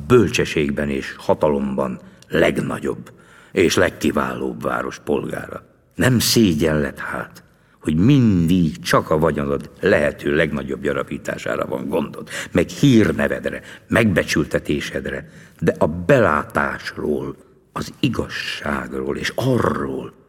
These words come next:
hogy lelkedet a lehető legjobbá tedd. Nem is gondoskodol, nem is gondolkodol. Ha pedig valamelyikőtök ellent mondana és azt állítaná, hogy ő igenis törődik ezzel,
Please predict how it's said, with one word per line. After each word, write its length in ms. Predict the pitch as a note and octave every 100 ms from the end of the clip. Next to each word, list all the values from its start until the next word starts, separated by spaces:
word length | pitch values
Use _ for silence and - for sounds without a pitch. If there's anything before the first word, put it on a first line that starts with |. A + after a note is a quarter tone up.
| _ -
hogy 160 | D2
lelkedet 580 | D2+ C#3 A2 - D#2 D2+
a 80 | D2+
lehető 480 | F#2+ D3 G2 - E2
legjobbá 600 | F2+ C#2 C#2 C2 C#2 -
tedd. 340 | C2 A#1 - - _ _
Nem 200 | - G#2+
is 140 | G#2+
gondoskodol, 880 | D#2+ F#2+ E2+ - - C#2+ C2 - - -
nem 160 | E2
is 160 | F#2 -
gondolkodol. 920 | F2+ F#2 F2 E2+ - F#2+ C2 - - _ _ _ _ _ _ _ _
Ha 100 | -
pedig 260 | F2+ F#2+ A2
valamelyikőtök 800 | D#3 D#3 G#2 F#2 F#2+ E2+ F#2 F2
ellent 400 | D#3+ C#3+ G#2+ E2
mondana 380 | F#2+ F2+ F2+ E2+
és 100 | -
azt 260 | - - F2
állítaná, 520 | D#2+ D#2 - D2+ C#2+ - -
hogy 140 | G#2
ő 60 | A2
igenis 420 | C#3+ C3 F#2+ E2+
törődik 500 | - D3+ F2+ C#2+ -
ezzel, 340 | C#2 B1+ -